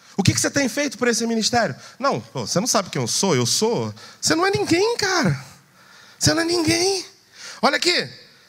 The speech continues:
Josué um um, "E sucedeu depois da morte de Moisés, servo do Senhor, que o Senhor falou a Josué, filho de Nun,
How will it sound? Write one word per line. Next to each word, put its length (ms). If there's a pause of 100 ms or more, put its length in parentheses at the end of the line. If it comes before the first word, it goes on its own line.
(120)
Josué 400
um 320
um, 160
"E 100
sucedeu 480
depois 340
da 120
morte 340
de 120
Moisés, 640 (220)
servo 500
do 140
Senhor, 500 (220)
que 160
o 80
Senhor 360
falou 380
a 60
Josué, 540
filho 300
de 120
Nun, 280